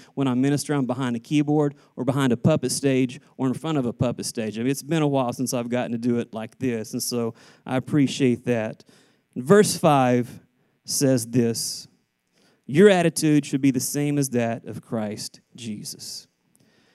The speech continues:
There's a few things that, uh, I want to compliment this church on since Michael and I have been coming here. Uh, and so when I'm sharing with you tonight about the attitude of Christ Jesus, I, I don't want it to be an admonishment. I want it to be an encouragement because I admire so many things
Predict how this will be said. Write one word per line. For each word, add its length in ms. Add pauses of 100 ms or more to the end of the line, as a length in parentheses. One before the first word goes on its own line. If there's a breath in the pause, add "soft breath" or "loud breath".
(140 soft breath)
There's 160
a 60
few 220
things 380
that, 300
uh, 100
I 80
want 220
to 100
compliment 640
this 200
church 400
on 240
since 280
Michael 340
and 60
I 120
have 120
been 120
coming 360
here. 300 (420 soft breath)
Uh, 440
and 200
so 340
when 300
I'm 120
sharing 340
with 180
you 140
tonight 500
about 260
the 100
attitude 500
of 100
Christ 380
Jesus, 380
I, 280
I 80
don't 200
want 160
it 80
to 100
be 140
an 80
admonishment. 580
I 60
want 160
it 80
to 80
be 260 (220 loud breath)
an 100
encouragement 720
because 340
I 160
admire 520
so 260
many 160
things 540